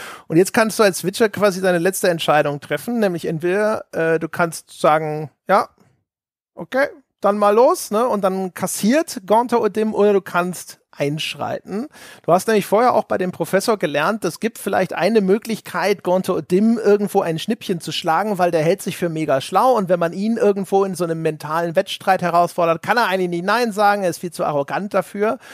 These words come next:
und du könntest versuchen, mit ihm eine Art Wette abzuschließen und ihn dann eben durch dein schlaues Köpfchen zu besiegen.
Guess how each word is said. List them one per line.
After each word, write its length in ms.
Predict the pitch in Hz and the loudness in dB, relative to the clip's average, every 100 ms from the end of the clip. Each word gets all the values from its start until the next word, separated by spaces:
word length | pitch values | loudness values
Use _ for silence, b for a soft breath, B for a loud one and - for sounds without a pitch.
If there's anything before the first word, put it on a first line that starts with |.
| B B B - | B B B -6
und 160 | 175 | -2
du 60 | 180 | 0
könntest 400 | - 214 208 - | 2 0 -2 0
versuchen, 640 | 185 147 202 233 170 143 | 0 2 4 4 0 -4
mit 200 | 147 160 | -4 -6
ihm 160 | 185 185 | -4 -4
eine 220 | 170 165 | -2 -2
Art 240 | 147 151 139 | -2 0 0
Wette 280 | 170 185 135 | 2 2 0
abzuschließen 760 | - - 151 - 151 156 - | -2 -6 -8 -6 -4 -4 -2
und 200 | 165 151 | -2 -2
ihn 180 | 165 151 | -4 0
dann 240 | 151 156 | 2 2
eben 640 | 175 156 151 151 160 - 156 | 2 0 0 -2 -6 -12 -4
durch 220 | 165 160 | 0 2
dein 220 | - 156 | 2 2
schlaues 480 | 147 - 165 180 - | 0 0 2 2 0
Köpfchen 420 | - 165 - 147 | -2 -2 -2 -6
zu 160 | 131 139 | -4 -6
besiegen. 440 | 127 123 127 123 | -6 -6 -8 -10